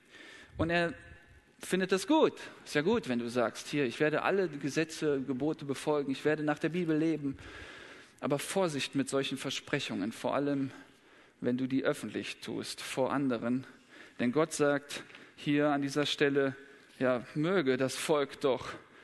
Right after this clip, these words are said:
dem Versprechen nachkommen, ja, und mich alle Zeit fürchten.“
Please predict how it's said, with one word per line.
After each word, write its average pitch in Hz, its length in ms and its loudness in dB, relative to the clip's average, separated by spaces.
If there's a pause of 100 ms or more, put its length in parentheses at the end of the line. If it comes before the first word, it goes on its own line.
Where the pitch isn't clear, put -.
(140)
dem 127 240 2
Versprechen 127 560 0
nachkommen, 131 600 0 (440)
ja, 123 160 0
und 131 240 0
mich 131 180 0
alle 135 200 -2
Zeit 127 260 -2
fürchten.“ 160 600 -6